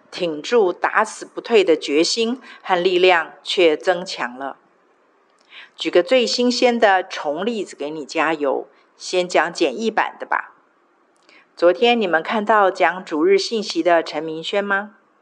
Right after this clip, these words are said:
那就是一只虫打仗的故事。相信吗？我在录影键按下去的那一瞬间，根本就不知道自己要讲什么。圣灵就只给了我几处经文，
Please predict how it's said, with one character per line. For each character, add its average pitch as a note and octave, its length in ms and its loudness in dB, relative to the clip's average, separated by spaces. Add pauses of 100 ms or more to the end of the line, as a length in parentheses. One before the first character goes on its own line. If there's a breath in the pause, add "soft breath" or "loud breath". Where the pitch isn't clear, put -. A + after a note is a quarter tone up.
(520)
那 F#3 160 2
就 F3+ 180 2
是 F3 180 -2
一 F3 100 -4
只 F3 280 -2
虫 D#3+ 360 -12
打 G3+ 260 -6
仗 F#3 240 0
的 C#3 80 -10
故 C3 220 -8
事。 - 380 -8 (1120 soft breath)
相 E3+ 240 -4
信 G#3 180 -6
吗？ E3+ 380 0 (560)
我 D3 160 0
在 F3+ 240 4
录 G#3+ 240 4
影 D#3+ 200 -2
键 F#3 420 0
按 A3+ 180 2
下 G3 220 4
去 F#3+ 260 -4
的 E3 180 4
那 G#3 260 2
一 E3+ 40 -6
瞬 E3+ 380 -2
间， E3+ 360 0 (520)
根 B3+ 240 2
本 F#3 160 2
就 F3 100 0
不 F3+ 160 -2
知 F#3 160 0
道 F#3 240 4
自 F3+ 180 -10
己 D#3+ 180 -12
要 D#3+ 140 4
讲 D3 280 -4
什 - 180 -6
么。 - 140 -20 (1080 soft breath)
圣 G#3+ 300 0
灵 E3+ 200 2
就 G#3+ 160 6
只 F#3 220 0
给 E3 220 4
了 E3 140 6
我 D#3+ 240 6
几 D3+ 200 -8
处 F#3+ 240 -4
经 G#3+ 300 -4
文， D#3+ 360 0